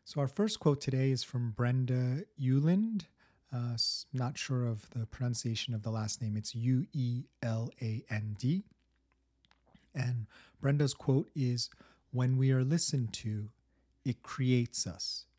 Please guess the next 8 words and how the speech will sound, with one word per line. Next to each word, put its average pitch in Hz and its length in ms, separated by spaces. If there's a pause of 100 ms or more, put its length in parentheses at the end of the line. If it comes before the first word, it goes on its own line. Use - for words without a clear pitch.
(640)
makes 147 380
us - 180
unfold 117 760
and 110 100
expand. 101 680 (880)
Ideas 139 760
actually 127 500
begin 120 360